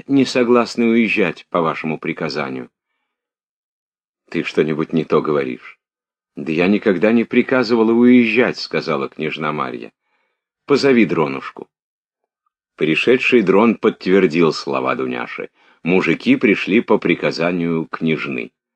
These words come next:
«Да я никогда не звала их», — сказала княжна.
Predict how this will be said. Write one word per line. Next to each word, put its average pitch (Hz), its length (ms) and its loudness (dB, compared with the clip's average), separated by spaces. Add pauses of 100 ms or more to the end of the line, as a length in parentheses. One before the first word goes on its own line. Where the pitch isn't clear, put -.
(1400)
«Да 71 100 -10
я 65 140 -10
никогда 80 420 -2
не 98 120 2
звала 92 500 2
их», — - 340 -14 (220)
сказала 67 540 -6
княжна. 64 520 -10